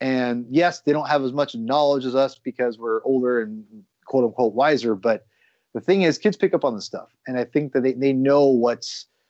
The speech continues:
cool and what's kinda doesn't seem, seems weird, you know? And I think that they pick up on that. And I think with this Omega character, you immediately kinda know that, I'm assuming it's a she, to be honest.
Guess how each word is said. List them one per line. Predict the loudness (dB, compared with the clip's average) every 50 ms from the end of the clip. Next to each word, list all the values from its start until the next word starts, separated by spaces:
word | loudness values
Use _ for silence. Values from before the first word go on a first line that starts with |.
| _ _ _ _ -8
cool | -2 2 4 6 6 6 6 4 4 2
and | 0 -4
what's | -10 -14 -16 -18
kinda | -8 -4 -4 -2 -2 -2
doesn't | -4 -4 -6 -6 -8 -12
seem, | -10 -8 -10 -8 -2
seems | -2 0 0 0 0
weird, | 2 4 4 6 6 4 4 2 0 0
you | 0
know? | 2 4 2 2 0 0 0
And | 0 0
I | 2
think | 2 0 0 0
that | 0 0
they | 0 0
pick | 2 0 0
up | 0 0 0
on | 0 2
that. | 2 2 2 2
And | 0 -2
I | -2
think | 0 0 -2 0 0
with | 0 0 0
this | -2 -4 -4
Omega | -6 -2 0 0 0 0 -2
character, | -2 0 0 0 0 -2 0 0 2 2 0 -2 -8 -20 -20 _ _ _ _ _ _ 2
you | 4 6 6 6
immediately | 6 4 2 0 0 0 0 0 2 2 2 2
kinda | 2 0 -4 -4 -2
know | 0 2 4 4 4 4
that, | 4 2 0 -2 -8 _ _ _ _ _ _ _ _ _ _ _
I'm | -2 -2 0 0
assuming | 0 -2 -2 -4 -4 -2 0 0 0 0 -2
it's | -2 -4 -6
a | -8
she, | -8 -6 0 2 2 2
to | 2 2
be | -2 -2
honest. | 0 0 0 -2 -4 -8 -16